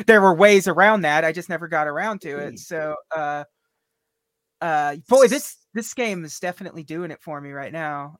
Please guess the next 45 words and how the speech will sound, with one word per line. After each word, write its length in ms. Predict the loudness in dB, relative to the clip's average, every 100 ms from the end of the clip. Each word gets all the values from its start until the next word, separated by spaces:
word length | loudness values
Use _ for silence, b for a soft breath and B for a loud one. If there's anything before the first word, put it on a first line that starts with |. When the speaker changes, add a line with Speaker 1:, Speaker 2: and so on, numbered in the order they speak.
| -12
Speaker 1:
Uh, 40 |
Speaker 2:
I'm, 560 | -6 2 4 6 4 0
uh, 260 | 0 0 0
so 160 | 2
I'm 140 | 2 4
also 280 | 2 2 -6
playing 240 | -6 -8
this 120 | -8
game. 200 | -10 -10
This 180 | -10 -10
will 60 | -8
be 100 | -8
the 80 | -8
game 240 | -10 -8
that 100 | -6
I, 220 | -6 -6 -10
that 160 | -8
I 80 | -8
talk 220 | -8 -14
about 200 | -16 -20
for 120 | -16 -14
my 120 | -4
Speaker 1:
All 60 | -2
right. 60 | -2
Speaker 2:
portion 200 | -6 -20
here. 180 | -20 -16 -8
Speaker 1:
Uh, 80 | -2
you 120 | 2
know 80 | 4
what? 140 | 2
Speaker 2:
Mm. 200 | -2 -6
Speaker 1:
Let, 220 | -2 -2 0
how 100 | 2
about 180 | 2 2
you 140 | -6
start 300 | -2 -2 -2
talking 360 | -2 -4 -4 -8
about 240 | -6 -6
it 60 | -4
and 80 | -4
I 40 |
Speaker 2:
Okay. 60 | -6
Speaker 1:
just 160 | -6
chime 260 | -4 -2 -2
in? 240 | -4 -6